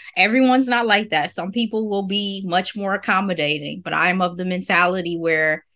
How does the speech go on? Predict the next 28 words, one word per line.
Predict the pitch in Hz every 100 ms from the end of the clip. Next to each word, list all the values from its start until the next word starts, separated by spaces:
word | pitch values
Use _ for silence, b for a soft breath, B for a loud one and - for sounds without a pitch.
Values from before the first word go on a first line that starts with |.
| _ _ _ -
as | 180 208
an | 208
adult, | 196 180 214 226 _ _ -
eh, | - -
people | 214 214 269
can | 269
have | 226 196
the |
best | 196 226 233
laid | 247 254
plans | 294 269 262
they | 262
want | 320 349
to. | 214
Y'all | 175 427
can | 302
go | 277
ahead | 269
and |
plan | 285 262
a | 254
whole | 320 294
wedding. | 208 160 147
Y'all | 165 233
wanna | 247 240
pay | 269 277
for | 294 294
it? | 311